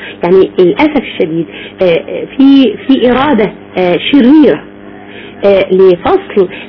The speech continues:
الانفعال الإيماني عن العلم. في إرادة شريرة،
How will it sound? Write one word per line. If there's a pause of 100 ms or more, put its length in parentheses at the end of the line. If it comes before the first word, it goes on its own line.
الانفعال
الإيماني
عن
العلم. (840)
في
إرادة (120)
شريرة،